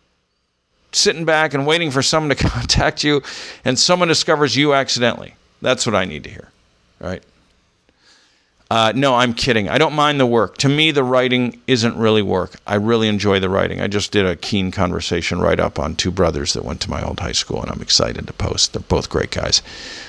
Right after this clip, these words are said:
Uh, I don't know. I don't know what I'll do. I didn't watch the N B A Finals. That happened last week, maybe two weeks ago. Um, felt like I was in, uh,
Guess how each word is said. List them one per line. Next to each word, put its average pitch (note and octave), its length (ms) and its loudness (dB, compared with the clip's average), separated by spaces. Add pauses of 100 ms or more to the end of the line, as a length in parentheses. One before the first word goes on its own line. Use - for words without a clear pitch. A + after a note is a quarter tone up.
(280)
Uh, A2+ 300 2
I D3 80 0
don't E3 80 2
know. A2+ 160 0 (240)
I A2+ 80 0
don't A#2 60 2
know G#2+ 100 2
what G2+ 80 2
I'll F#2 100 2
do. F2 140 -4
I B2+ 80 4
didn't E3 140 0
watch D#3+ 200 0
the F3 60 0
N D3+ 80 2
B C#3+ 80 2
A B2 40 0
Finals. E3+ 520 0
That D3 140 0
happened C3 280 0
last B2 300 0
week, D3 200 0
maybe C3 280 -2
two - 240 0
weeks A2 240 2
ago. F#2 360 -2 (720)
Um, G2+ 680 2 (440)
felt C3+ 220 2
like A#2+ 120 2
I A#2+ 60 4
was A2+ 180 2
in, G#2+ 280 2
uh, F#2 400 0